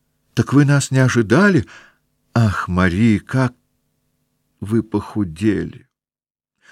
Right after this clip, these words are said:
А вы так пополнели!" "Я тотчас узнала княгиню",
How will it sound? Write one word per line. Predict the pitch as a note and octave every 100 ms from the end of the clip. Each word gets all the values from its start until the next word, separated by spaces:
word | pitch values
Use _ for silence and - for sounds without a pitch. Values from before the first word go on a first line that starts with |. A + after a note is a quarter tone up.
| _
А | D#2 D2+
вы | C2 C#2+ A#2+ C#3+ A2+
так | D#2+ - A2 B2
пополнели!" | - G2 - D2 C#2 C#2+ G#2 D#3+ D#3 G2+ C#2+ C#2+ _ _ _ _ _ _ _ _
"Я | F2 F#2 B2+
тотчас | - E3 C#3+ - - E3
узнала | F#3+ F3 F3 C3 G2+
княгиню", | - B2 A2 G2 D2 C#2+